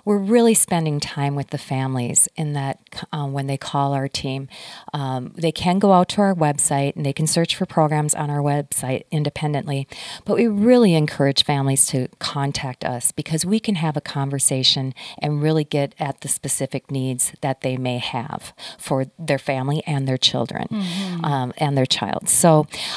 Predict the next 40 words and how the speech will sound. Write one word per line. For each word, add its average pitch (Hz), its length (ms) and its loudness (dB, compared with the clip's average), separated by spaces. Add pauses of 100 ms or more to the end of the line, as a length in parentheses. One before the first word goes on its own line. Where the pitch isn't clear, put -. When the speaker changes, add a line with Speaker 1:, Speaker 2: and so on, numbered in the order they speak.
(100)
Speaker 1:
um, 170 320 2
every, 208 560 4 (680)
every 165 320 6
referral 127 480 2
is 120 80 -2
an 135 100 0
enhanced 135 360 0
referral. - 480 -4 (440)
So - 200 0
we 233 100 2
spend 247 300 0
a 220 60 4
little 160 240 0
time, 139 500 -4
we 143 140 -4 (260)
take - 180 -4
a 147 60 -4
few 165 180 0
minutes 139 420 -2
to 151 200 -4
collect - 360 -6
their 160 160 2
information, 151 640 0
what 143 160 2
are 170 120 2
the 175 120 2
specific - 600 -2
needs 147 280 -2
that 139 180 -2
they 143 240 0
may 143 240 -2
have, 123 640 -8 (360)
and 151 160 -2
then 143 300 0
we 151 180 0
connect 151 380 -4
them 143 120 -2
with 139 120 -4
the - 60 -8
programs 131 800 -2